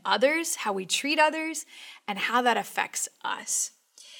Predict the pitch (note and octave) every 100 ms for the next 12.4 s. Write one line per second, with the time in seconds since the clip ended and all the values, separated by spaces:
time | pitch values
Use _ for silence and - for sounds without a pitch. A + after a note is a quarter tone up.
0 | - - - C#4 C4+ - - D4 F4 F#4
1 | E4 C#4+ B3 - G#3 A#3 A#3 A#3+ G3+ F#3
2 | A#3 B3 A#3+ - - - A#3+ A#3 - F#3
3 | F#3+ - F#3+ - - G#3 - B3 D4+ -
4 | C#4+ B3+ C4 G#3+ G#3 F3+ F3+ F#3+ F3+ E3+
5 | - F3+ E3 D#3+ - G3 F#3+ - - -
6 | _ _ _ _ - - - G3 F#3 F3+
7 | A#3 A#3 G#3 G#3 A3+ B3 A3+ - G#3+ G3+
8 | - G#3+ G#3+ G#3 G#3+ G3 F#3 G3+ G#3 G3
9 | F#3 F3 F3 F#3 G3 G3+ - - A3+ G#3+
10 | G#3+ G3+ - F#3 - - - - A#3 A#3
11 | G#3+ A#3 A3+ - - G#3+ F#3 F#3+ F#3 F3
12 | - - -